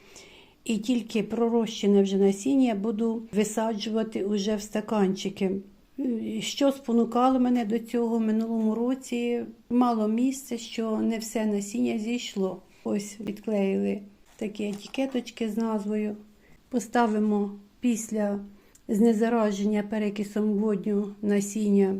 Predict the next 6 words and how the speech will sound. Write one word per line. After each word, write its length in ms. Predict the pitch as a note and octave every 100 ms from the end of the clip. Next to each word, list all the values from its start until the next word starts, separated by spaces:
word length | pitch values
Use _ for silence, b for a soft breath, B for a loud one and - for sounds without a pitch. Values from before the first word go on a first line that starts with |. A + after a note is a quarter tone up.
| G3 - _ _ _ _ _ _ -
баклажан. 720 | F#3+ G3 G3 G3 G3 B3 C#4 -
Будемо 300 | G#3+ G3+ G#3+
виставляти 680 | G3+ - G#3+ G#3 G#3+ G3+ G3+
на 340 | G3+ G3+ G3 G3 B B B B B
ватні 520 | G3+ A3 G3+ G3+ F#3+
диски 640 | G3+ G#3 G3+ - B3+ C4